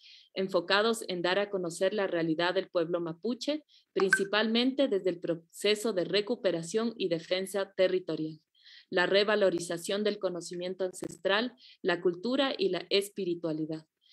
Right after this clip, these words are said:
el fortalecimiento de la organización tradicional y la estructura territorial.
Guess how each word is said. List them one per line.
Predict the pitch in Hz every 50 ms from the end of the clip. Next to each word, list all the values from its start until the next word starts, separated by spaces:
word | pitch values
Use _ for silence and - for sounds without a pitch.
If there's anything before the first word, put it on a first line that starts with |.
| - _ _
el | - 185 196
fortalecimiento | - 196 190 190 190 190 190 185 175 - 202 190 190 196 208 202 202 214 202
de | 185
la | 175 170
organización | 165 160 160 165 165 165 165 165 175 165 170 - 202 196 202 208 208
tradicional | 202 185 190 196 214 214 214 - 208 196 202 208 220 247 - - -
y | 202 185
la | 180
estructura | 170 170 - - 170 160 - - 180 185 185 180 180
territorial. | - 170 170 170 170 170 170 165 165 160 165 160